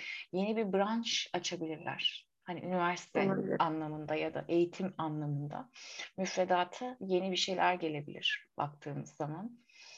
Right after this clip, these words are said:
Speaker 1: Hani biraz da bunu, e, Jüpiter'in dokuz ekmeğinden de yiyor olabiliriz tabii. E, ve zaten hani genel anlamda şu da var. Şimdi,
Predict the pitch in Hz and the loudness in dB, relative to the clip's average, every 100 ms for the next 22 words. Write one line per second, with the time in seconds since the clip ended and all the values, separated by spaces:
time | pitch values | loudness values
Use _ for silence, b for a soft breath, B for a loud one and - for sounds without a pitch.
0 | b b b _ _ _ 202 196 208 202 | b b b _ _ _ -6 -2 4 4
1 | 190 190 196 196 196 196 190 185 180 190 | 4 2 0 0 0 -2 -2 0 0 -2
2 | 190 190 185 185 180 _ _ _ _ - | -4 -2 0 0 -4 _ _ _ _ -20
3 | - _ _ - 175 190 190 190 180 180 | -20 _ _ -6 2 2 4 6 6 6
4 | 180 175 170 175 170 165 160 165 160 165 | -2 0 2 2 2 0 0 0 2 2
5 | 165 175 170 151 - 156 175 269 _ B | 2 2 0 -2 -4 -4 -6 -12 _ B
6 | B B B B - 202 190 185 202 254 | B B B B -2 0 2 0 0 2
7 | 294 277 277 277 262 254 233 240 254 254 | 6 6 6 2 2 2 4 4 4 2
8 | 247 254 247 247 247 233 247 196 - - | 0 -2 -2 -2 -4 2 2 4 0 -4
9 | 196 202 208 | -6 -6 -6